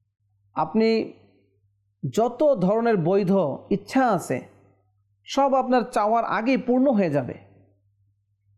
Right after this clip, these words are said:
এবং এই জান্নাতের সময় কতটুকু?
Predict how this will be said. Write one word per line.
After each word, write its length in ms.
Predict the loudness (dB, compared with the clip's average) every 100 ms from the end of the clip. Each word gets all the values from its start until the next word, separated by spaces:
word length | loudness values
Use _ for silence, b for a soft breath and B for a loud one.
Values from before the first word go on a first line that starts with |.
| _ _ _ _ _
এবং 180 | -2 0
এই 60 | 0
জান্নাতের 540 | 0 0 -2 0 0
সময় 420 | 0 -2 0 0
কতটুকু? 580 | -2 -2 -2 -4 -6 -12